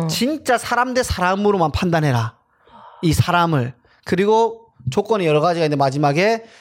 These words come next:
Speaker 2: 커-, 최종 커플이 되면 교제하는 걸 원칙으로 한다
Speaker 1: 어.
Speaker 2: 라고 해서 들어가요. 그래서 남자 네 명, 여자 네 명 들어가는데 재밌어요. 이게 보면은 캐릭터가 다 달라, 일단. 남자 네 명, 여자 네 명
Speaker 1: 음.
Speaker 2: 있는데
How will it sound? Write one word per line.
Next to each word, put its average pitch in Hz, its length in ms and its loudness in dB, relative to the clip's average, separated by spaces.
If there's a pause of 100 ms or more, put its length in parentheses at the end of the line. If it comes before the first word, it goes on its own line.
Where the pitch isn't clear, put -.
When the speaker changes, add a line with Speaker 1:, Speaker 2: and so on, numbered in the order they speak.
(140)
Speaker 2:
커-, - 160 -2
최종 226 240 -2
커플이 240 280 -2
되면 202 520 -2
교제하는 208 580 0
걸 180 100 2
원칙으로 147 440 0
한다 123 400 -2
Speaker 1:
어. 170 340 0
Speaker 2:
라고 151 160 2
해서 156 100 -4
들어가요. 123 600 0 (240)
그래서 127 160 -4
남자 151 320 0
네 131 80 -4
명, 127 80 -6
여자 127 120 -4
네 139 60 2
명 127 100 -2
들어가는데 123 760 0 (2500)
재밌어요. 240 440 2
이게 202 120 0
보면은 254 460 0
캐릭터가 277 320 -2
다 180 80 -2
달라, 143 220 0
일단. 120 220 -6
남자 151 280 0
네 131 140 0
명, 127 160 2
여자 127 100 2
네 127 60 2
명 120 100 2
Speaker 1:
음. 117 40 2
Speaker 2:
있는데 120 480 0